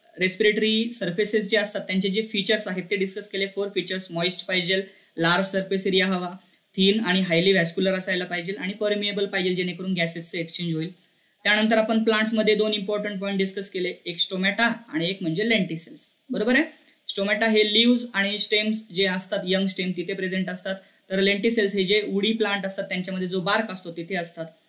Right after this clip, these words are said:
ॲनिमल्समध्ये हा table आपण discuss केला आणि या टेबल्समधले सगळेच्या सगळे points important आहेत. मी तुम्हाला प्रामुख्याने सांगेल की हा table अगोदर prepare करा. Clear? या table तुमच्यासाठी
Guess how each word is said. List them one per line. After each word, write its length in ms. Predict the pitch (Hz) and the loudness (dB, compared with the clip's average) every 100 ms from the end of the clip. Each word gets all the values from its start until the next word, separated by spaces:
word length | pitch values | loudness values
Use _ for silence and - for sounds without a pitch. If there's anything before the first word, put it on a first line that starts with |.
| _ _ - | _ _ 0
ॲनिमल्समध्ये 560 | 190 226 233 233 226 | 4 6 4 4 2
हा 100 | 214 | 2
table 300 | 202 208 208 | 2 2 4
आपण 240 | 208 196 196 | 2 0 -2
discuss 380 | 190 - 190 - | -2 -4 -6 -4
केला 240 | 165 156 - | -4 -4 -6
आणि 140 | 175 185 | -2 0
या 60 | |
टेबल्समधले 600 | 196 196 185 190 180 190 | 0 0 -2 -4 -6 -6
सगळेच्या 540 | 190 - 190 208 208 220 | -6 -6 -4 -2 -2 -4
सगळे 320 | 220 180 190 | -4 -2 -2
points 480 | 190 185 170 185 - | -2 -2 -2 -2 -4
important 500 | 180 165 160 156 165 | -8 -6 -4 -4 -2
आहेत. 140 | 180 247 - - _ | 2 0 -2 -14 _
मी 140 | 220 220 | 0 4
तुम्हाला 240 | 220 226 | 4 4
प्रामुख्याने 540 | 226 208 220 - 220 | 0 -2 -2 0 0
सांगेल 300 | 220 196 202 208 | 0 -2 -2 -2
की 60 | |
हा 100 | 214 | -4
table 320 | 208 202 202 208 | 0 0 2 2
अगोदर 320 | 185 170 165 | 0 -2 -4
prepare 340 | 156 147 147 | -6 -6 -8
करा. 200 | 147 147 - _ _ _ _ | -8 -14 -18 _ _ _ _
Clear? 260 | 202 233 302 - - - | 4 6 4 0 -10 -4
या 100 | 208 | 0
table 360 | 220 202 214 | 2 2 2
तुमच्यासाठी 420 | 208 196 214 180 | 0 -2 -2 -4